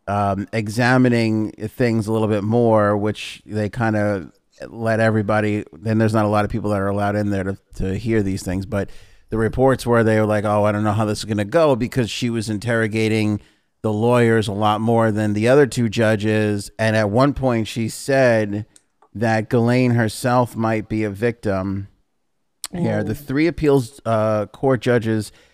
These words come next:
Speaker 1: seem to be divided on whether or not to uphold Judge Preska's decision to release the documents.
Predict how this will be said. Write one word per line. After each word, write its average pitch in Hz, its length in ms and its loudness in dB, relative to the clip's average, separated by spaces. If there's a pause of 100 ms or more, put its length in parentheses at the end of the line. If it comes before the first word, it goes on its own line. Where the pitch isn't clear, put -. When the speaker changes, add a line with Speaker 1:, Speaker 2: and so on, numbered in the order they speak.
(120)
Speaker 1:
seem 139 260 2
to 139 100 -4
be 135 100 0
divided 117 420 2
on 113 180 2
whether 117 240 4
or 113 60 2
not 110 200 2
to 117 120 -2
uphold 107 480 0
Judge 107 280 -2
Preska's 107 400 -4
decision 107 460 -4
to 110 100 -6
release 104 360 -2
the 104 100 -6
documents. 90 800 -8